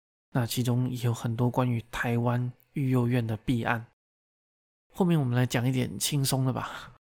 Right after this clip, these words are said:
好，上一集吧，就二十六集，我们在闲聊的时候，我喝了一点酒，我真的是有点呛欸，我准备了很多东西我都没有讲到，所以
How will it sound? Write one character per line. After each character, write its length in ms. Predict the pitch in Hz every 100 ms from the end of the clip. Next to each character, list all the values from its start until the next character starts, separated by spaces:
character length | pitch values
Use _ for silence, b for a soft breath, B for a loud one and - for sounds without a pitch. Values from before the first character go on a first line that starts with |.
| _
好， 260 | - - 104
上 260 | 123 214 196
一 40 |
集 160 | 175 127
吧， 220 | 127 113
就 180 | 131 131
二 160 | 202
十 140 | 170 170
六 180 | 180 147
集， 200 | 127 117
我 60 |
们 100 | 117
在 100 | 131
闲 240 | 151 127 131
聊 160 | 127
的 120 | 113
时 120 | 113 127
候， 60 |
我 140 | 123 123
喝 220 | - 131
了 100 | 123
一 40 |
点 200 | 120 123
酒， 220 | 123 - - _ _ _ _ -
我 100 | 135
真 140 | 180
的 60 | 196
是 200 | 208 196
有 120 | 160
点 180 | 170 120
呛 240 | - 156
欸， 60 | 156
我 120 | 143
准 180 | 143 123
备 120 | 139
了 140 | 135 127
很 200 | - 123
多 180 | 147
东 200 | 160 151
西 160 | 160 165
我 100 | 131
都 120 | 131
没 120 | 143 139
有 80 |
讲 220 | 147 120 113
到， 160 | 120 113
所 240 | 117 147
以 140 | 143